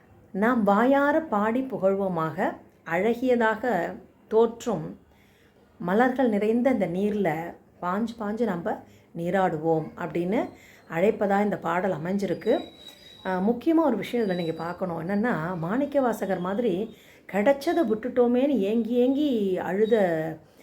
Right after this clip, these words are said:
அடியார் யாருமே இருக்க முடியாது. அதனால தான் அவர் அழுது அழுது பாடினதுனால தான் அந்த திருவாசகத்துக்கு அவ்வளோ ஒரு மகிமை. ஏன்னா, குருந்தமழை நெல்ல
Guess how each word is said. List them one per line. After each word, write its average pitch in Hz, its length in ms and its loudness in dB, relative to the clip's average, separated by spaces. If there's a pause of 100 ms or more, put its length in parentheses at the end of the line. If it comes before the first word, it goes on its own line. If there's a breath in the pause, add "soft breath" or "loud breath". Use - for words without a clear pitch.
(140 soft breath)
அடியார் 202 320 2
யாருமே 196 400 0
இருக்க 226 220 -4
முடியாது. 160 340 -4
அதனால 180 260 -4
தான் 240 100 -2
அவர் 220 140 0
அழுது 202 420 0
அழுது 262 180 0
பாடினதுனால 190 340 -4
தான் 180 180 -8
அந்த 220 220 -4
திருவாசகத்துக்கு 190 760 -4
அவ்வளோ 196 220 -2
ஒரு 220 140 0
மகிமை. 180 360 -6 (1120 soft breath)
ஏன்னா, 262 220 2
குருந்தமழை 233 560 4
நெல்ல 190 560 -2